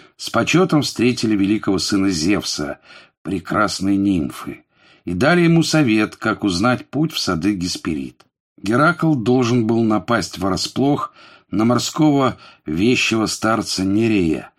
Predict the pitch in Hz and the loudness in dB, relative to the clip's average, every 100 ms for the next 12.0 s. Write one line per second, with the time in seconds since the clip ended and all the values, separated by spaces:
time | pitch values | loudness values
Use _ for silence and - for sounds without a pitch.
0 | _ _ _ - 92 92 110 95 95 113 | _ _ _ -8 -4 0 0 0 2 2
1 | 101 92 98 127 143 147 147 - - - | 0 -2 -2 0 2 2 0 -4 -20 -20
2 | - _ 104 85 87 82 - 127 120 - | -20 _ -6 -2 -2 -2 -2 0 0 0
3 | 90 127 165 170 151 - 123 104 101 135 | -2 2 4 4 2 2 0 2 2 4
4 | 180 165 135 127 123 - 123 117 95 104 | 2 2 2 2 0 -2 -6 -6 -4 -4
5 | - - 101 80 65 - - - _ _ | -4 -2 -2 -2 -4 -10 -14 -20 _ _
6 | _ _ _ _ - 98 98 95 95 98 | _ _ _ _ -6 0 2 2 2 4
7 | 131 131 120 - - _ - 101 104 - | 4 4 0 -4 -20 _ -4 -2 -2 0
8 | 175 175 147 107 123 123 - 107 98 101 | 2 4 4 4 2 2 -2 -4 -4 -4
9 | - 95 - 69 - - _ _ _ _ | -4 -6 -6 -6 -8 -10 _ _ _ _
10 | - 90 98 143 165 160 151 120 123 117 | -8 -4 2 2 2 2 2 4 2 4
11 | 117 110 - 104 101 98 92 80 71 | 2 0 -2 -2 0 0 0 0 -4